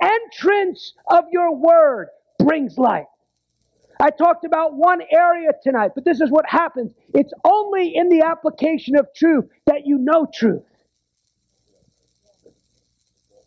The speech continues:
A hundred dollars. All right, how can I have, I give a hundred dollars? And then you practice that truth. And he unveils that truth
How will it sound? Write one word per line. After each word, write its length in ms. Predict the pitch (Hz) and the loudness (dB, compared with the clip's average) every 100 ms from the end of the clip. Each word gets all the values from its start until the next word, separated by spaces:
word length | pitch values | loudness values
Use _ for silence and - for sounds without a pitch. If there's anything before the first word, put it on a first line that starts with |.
| _ _ _ _ _ _ _ _ _ _ - | _ _ _ _ _ _ _ _ _ _ -8
A 40 | |
hundred 420 | - 277 320 294 - | -4 -4 -4 -8 -4
dollars. 840 | 285 277 262 254 208 185 - - _ _ _ _ _ _ _ _ _ _ - | -2 -2 -4 -8 -12 -20 -20 -20 _ _ _ _ _ _ _ _ _ _ -4
All 80 | |
right, 460 | 269 277 254 - - - | 0 0 -2 -6 -6 -6
how 460 | 254 262 262 - 247 | -4 -2 -2 -4 -6
can 100 | - | -2
I 40 | 247 | -2
have, 120 | 220 | -4
I 60 | 220 | -2
give 180 | 233 | -2
a 40 | 214 | -2
hundred 320 | 214 240 220 - | -2 -2 -2 -4
dollars? 420 | 214 202 175 - _ _ _ _ _ _ _ _ _ _ _ _ _ _ _ | -6 -6 -8 -14 _ _ _ _ _ _ _ _ _ _ _ _ _ _ _
And 100 | - | -4
then 140 | 302 320 | -2 0
you 100 | 320 | 0
practice 680 | - - 339 339 - 320 - | -2 -2 -2 -2 -8 -12 -4
that 260 | 302 285 - | -4 -4 -10
truth. 460 | - 311 285 143 _ _ _ _ _ _ _ - _ | -4 0 2 0 _ _ _ _ _ _ _ -20 _
And 140 | 247 | -2
he 80 | 285 | 0
unveils 600 | 302 339 311 339 330 311 | 2 0 0 0 0 0
that 240 | 311 294 - | -4 -6 -6
truth 340 | - 330 220 | 2 2 2